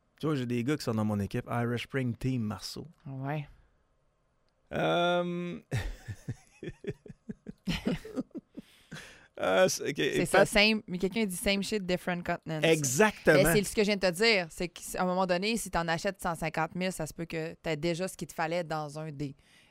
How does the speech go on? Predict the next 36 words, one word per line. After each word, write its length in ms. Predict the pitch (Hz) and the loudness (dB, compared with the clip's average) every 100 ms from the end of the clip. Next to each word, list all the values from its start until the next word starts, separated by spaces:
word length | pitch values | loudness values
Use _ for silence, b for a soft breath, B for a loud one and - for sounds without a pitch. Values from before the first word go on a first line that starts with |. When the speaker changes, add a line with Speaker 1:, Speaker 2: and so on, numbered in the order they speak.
| b | b
Speaker 2:
Tu 100 | 202 | 4
sais, 20 | |
le 140 | 196 | 6
moment 260 | 202 202 254 | 6 6 6
où 120 | 233 | 6
on 120 | 190 | 4
décupe, 420 | 170 180 254 - 294 | 2 0 0 -2 -2
là, 240 | 294 311 - | -2 -2 -4
Speaker 1:
Ouais. 340 | 120 127 135 120 | 2 2 2 -4
Speaker 2:
c'est 180 | - 202 | -2 0
là 160 | 220 | 4
où 100 | 233 | 4
on 100 | 196 | 2
peut 160 | 170 185 | 0 -2
me 100 | 175 | 0
perdre 400 | 190 196 202 180 | 4 6 4 2
dans 360 | 175 175 185 170 | 2 4 2 0
l'efficacité 760 | 165 175 - 170 147 - 202 | 0 0 0 -2 -2 -4 -2
Speaker 1:
Puis 80 | 170 | 0
Speaker 2:
puis 60 | 139 | 4
Speaker 1:
vos 200 | 165 170 | 6 6
Speaker 2:
l'arnaque. 480 | 175 147 156 147 - | 4 2 0 -4 -4
Speaker 1:
crèmes 400 | 170 196 240 208 | 0 2 2 2
de 80 | 165 | 2
rajeunissement, 800 | 143 147 147 147 135 147 165 180 | 4 2 2 -2 -2 -4 -4 -4
ça 120 | 127 | -6
a-tu 120 | - | -4
Speaker 2:
Oui. 80 | 139 | -2
Speaker 1:
déjà 140 | 143 | 0
existé, 360 | 139 127 120 196 | -2 -6 -8 2
ça ? 40 | |
Speaker 2:
Ben, 200 | 202 208 190 | 6 8 8
le, 100 | 180 | 6
la 140 | 165 | 4
stimulation 520 | - 190 175 156 | 2 -2 0 0
de 40 | 180 | -2